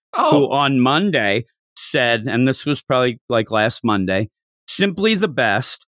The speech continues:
Speaker 2: I guess it
Speaker 1: Better
Speaker 2: would be
Speaker 1: than
Speaker 2: last
Speaker 1: all
Speaker 2: Monday.
Speaker 1: the
Speaker 2: I don't
Speaker 1: rest?
Speaker 2: think it's for tomorrow. "Simply the <laughs> best with two, uh, you know, things," but really one of them has, like, a frown on it. So I don't know
Speaker 1: Uh-oh.
Speaker 2: if they're, I don't know if they're
Speaker 1: Sus.
Speaker 2: throwing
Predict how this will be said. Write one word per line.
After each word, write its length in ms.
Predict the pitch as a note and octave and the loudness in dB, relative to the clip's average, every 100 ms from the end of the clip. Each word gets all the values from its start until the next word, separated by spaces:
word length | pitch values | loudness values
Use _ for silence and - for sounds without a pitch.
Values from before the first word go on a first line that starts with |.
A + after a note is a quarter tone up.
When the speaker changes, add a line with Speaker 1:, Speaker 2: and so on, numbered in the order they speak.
| - | -8
Speaker 2:
I 80 | G#2+ | -6
guess 200 | F#2+ A2 | 0 2
it 60 | A#2 | 2
Speaker 1:
Better 100 | C#3 | 2
Speaker 2:
would 120 | D3+ | 2
be 40 | |
Speaker 1:
than 120 | - F#2 | 2 2
Speaker 2:
last 180 | G2+ | 2
Speaker 1:
all 140 | G#2+ B2 | 2 4
Speaker 2:
Monday. 220 | G#2+ G#2 | 2 2
Speaker 1:
the 40 | G#2+ | 0
Speaker 2:
I 80 | |
don't 140 | B2+ D3 | 2 2
Speaker 1:
rest? 100 | E3+ | 0
Speaker 2:
think 120 | C3 | -2
it's 160 | C3 - | -4 -4
for 180 | D#3 A#2+ | -4 0
tomorrow. 680 | F#3 B2 B2 B2+ A2+ A2+ _ _ _ _ - | 0 2 2 2 0 -2 _ _ _ _ -14
"Simply 480 | - - A3 C#4+ D4 | -6 -2 0 2 2
the 140 | C#4 | 2
<laughs> 340 | - - C3+ C3+ | 0 -2 0 0
best 200 | D3+ - _ _ | -2 -4 _ _
with 420 | D#3 C#4+ C4+ D4 - _ _ _ - | 0 2 0 -2 -8 _ _ _ -4
two, 480 | - A#3 B3 A#3+ G3 | 0 4 4 4 4
uh, 580 | D3+ D3 C#3 C3 A#2+ G#2+ | 2 2 4 4 2 0
you 120 | B2 | 0
know, 180 | A#2+ A2+ - | 2 0 0
things," 280 | G3+ F#3+ - - | 0 0 -2 -2
but 140 | C3+ | -2
really 320 | C3+ F3+ F#3 C3 | 0 2 4 2
one 280 | A#2+ D#3+ | 2 2
of 160 | B3 G#3+ | 0 0
them 180 | E3+ D3 | 0 0
has, 380 | B2+ B2+ B2+ C3 | 0 0 0 -2
like, 160 | A2+ | -2
a 60 | G#2+ | -4
frown 640 | - - C#3 E3 D#3 A#2 | -8 -4 0 2 2 0
on 140 | F2+ | -2
it. 100 | F2 | -4
So 120 | - A#2+ | -4 -4
I 80 | |
don't 140 | F3+ A#3 | -2 2
know 160 | D#3 C3 | 2 2
Speaker 1:
Uh-oh. 80 | F#2+ | 2
Speaker 2:
if 40 | |
they're, 200 | B2+ A2+ _ _ _ - | 0 -2 _ _ _ -4
I 40 | E4 | 2
don't 20 | - | 4
know 40 | D#4+ | 4
if 100 | - | 2
they're 100 | E3 | -2
Speaker 1:
Sus. 80 | - | 0
Speaker 2:
throwing 420 | E3 E3 C#3+ | 2 2 2